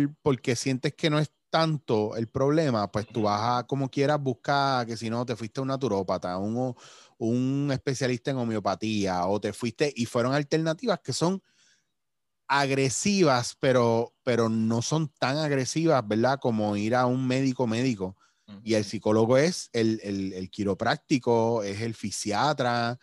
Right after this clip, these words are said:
Speaker 1: es el masajista. O sea, tu mente también necesita pampering.
Speaker 2: Ujú. Ujú.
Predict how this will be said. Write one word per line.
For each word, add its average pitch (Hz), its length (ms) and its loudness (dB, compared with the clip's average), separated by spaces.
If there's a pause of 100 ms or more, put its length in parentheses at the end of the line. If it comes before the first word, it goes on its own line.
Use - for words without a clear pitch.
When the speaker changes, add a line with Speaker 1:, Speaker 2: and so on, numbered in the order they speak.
(400)
Speaker 1:
es 107 140 -4
el 127 100 0
masajista. 120 1120 -2
O 113 40 -8
sea, 110 200 -6
tu 117 160 -4
mente 104 320 -4
también 117 340 0
necesita 151 640 -2
pampering. 113 680 -2
Speaker 2:
Ujú. - 560 -20
Ujú. 139 220 -20